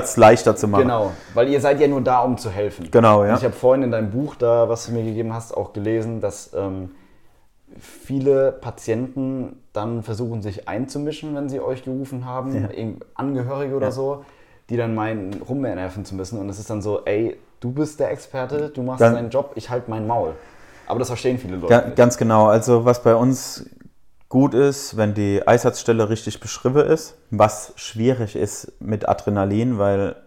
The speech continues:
Speaker 1: wenn man halt frisch beim Unfall dabei ist, man ist so aufgeregt, ähm, dann ist es sehr schwierig, irgendwie Unfallstelle richtig zu beschreiben, aber da, das ist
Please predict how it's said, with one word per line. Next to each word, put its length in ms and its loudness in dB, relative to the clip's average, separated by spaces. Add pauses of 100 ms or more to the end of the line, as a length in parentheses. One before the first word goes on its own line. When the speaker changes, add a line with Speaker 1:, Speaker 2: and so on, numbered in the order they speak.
(120)
Speaker 1:
wenn 180 -4
man 220 -2
halt 220 -4
frisch 280 -4
beim 220 4
Unfall 260 0
dabei 380 4
ist, 180 -2
man 140 -2
ist 120 -6
so 140 2
aufgeregt, 600 -4 (760)
ähm, 480 -2 (960)
dann 140 2
ist 140 -6
es 140 -14
sehr 160 6
schwierig, 500 0
irgendwie 320 -2
Unfallstelle 640 -2
richtig 260 -8
zu 120 -12
beschreiben, 460 4
aber 200 4
da, 480 2 (200)
das 200 -2
ist 280 -18